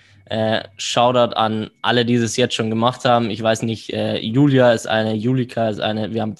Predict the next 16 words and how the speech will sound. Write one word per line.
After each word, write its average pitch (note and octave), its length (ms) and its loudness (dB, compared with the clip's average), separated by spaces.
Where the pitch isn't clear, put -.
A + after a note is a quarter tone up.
wirklich A#2 420 -4
auch, - 320 -4
ja, C3 180 -4
witzigerweise A2+ 520 -4
viele - 200 -14
Frauen, C#3+ 500 -2
die A2 80 -10
Männer A#2 240 -2
dürfen A2 220 -6
uns G#2 120 -8
auch - 180 -8
gerne A2+ 200 -2
mal A2 140 -6
Feedback - 380 -12
schreiben, A2+ 440 -4
ähm, G2 640 -4